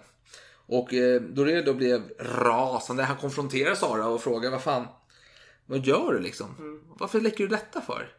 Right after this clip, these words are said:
Speaker 1: Jag har inte sagt ja till detta." Och Sara svarar då: "Min älskade mästare, du vet mycket väl att nyhetstidningarna hittar på historier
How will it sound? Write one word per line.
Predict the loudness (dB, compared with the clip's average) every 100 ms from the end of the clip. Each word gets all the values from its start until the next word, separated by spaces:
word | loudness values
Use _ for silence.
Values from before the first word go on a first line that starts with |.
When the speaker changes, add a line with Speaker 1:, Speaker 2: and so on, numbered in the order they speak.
| _
Speaker 1:
Jag | -8
har | -4
inte | 0
sagt | 0 -2
ja | -8
till | -8
detta." | -10 -14 -20 -20 -20 -14 -2
Och | -2
Sara | 2 2 2
svarar | 2 0 0
då: | 0 -4 -12 _ _ _ _
"Min | 0 4
älskade | 4 2 0 0
mästare, | -2 -2 -2 -2 -6 _ _
du | 0
vet | 0
mycket | 2 0 2
väl | 4 4
att | 2
nyhetstidningarna | -2 0 0 0 -2 -2 -2
hittar | -4 -6
på | -4 0
historier | 0 2 -2 0 2 2